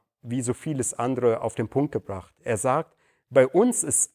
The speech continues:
alle Tage Ostern“, also bei uns Christen ist alle Tage Ostern, nur dass man einmal im Jahr Ostern feiert. Und er hat doch einfach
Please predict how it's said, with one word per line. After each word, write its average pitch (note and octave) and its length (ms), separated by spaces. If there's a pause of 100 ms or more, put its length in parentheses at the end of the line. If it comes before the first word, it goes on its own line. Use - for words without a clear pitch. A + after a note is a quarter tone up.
alle F#3 300
Tage B2+ 340
Ostern“, C3 400
also G#2+ 200
bei B2+ 100
uns E3 260
Christen - 380
ist - 300
alle G#3 260
Tage D3+ 440
Ostern, D#3+ 580 (200)
nur E3+ 300
dass - 260
man C3+ 160 (100)
einmal E3+ 380
im B2+ 160
Jahr C3 440 (240)
Ostern C3 440
feiert. F2+ 440 (680)
Und G#2 100
er G2+ 80
hat G#2+ 140
doch - 180
einfach A#2+ 460